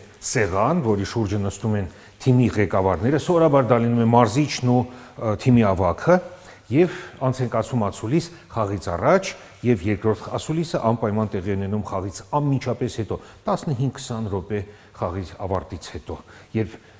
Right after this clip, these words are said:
մարզիչներն ու խաղացողները դեռ տաք են, դեռ հիշում են խաղի այն բոլոր կրքոտ պահերը,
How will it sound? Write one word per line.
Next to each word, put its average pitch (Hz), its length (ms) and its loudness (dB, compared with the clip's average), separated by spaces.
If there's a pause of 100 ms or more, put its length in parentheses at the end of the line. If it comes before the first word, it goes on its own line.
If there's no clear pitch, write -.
մարզիչներն 113 680 0
ու 98 80 -2
խաղացողները 110 580 -2
դեռ 98 220 0 (120)
տաք 123 300 -2 (100)
են, 82 120 -4 (240)
դեռ 113 240 -2
հիշում 113 480 -2
են 120 120 -2
խաղի 120 440 0
այն 107 140 0
բոլոր 120 360 2 (1300)
կրքոտ - 560 8 (140)
պահերը, 120 480 6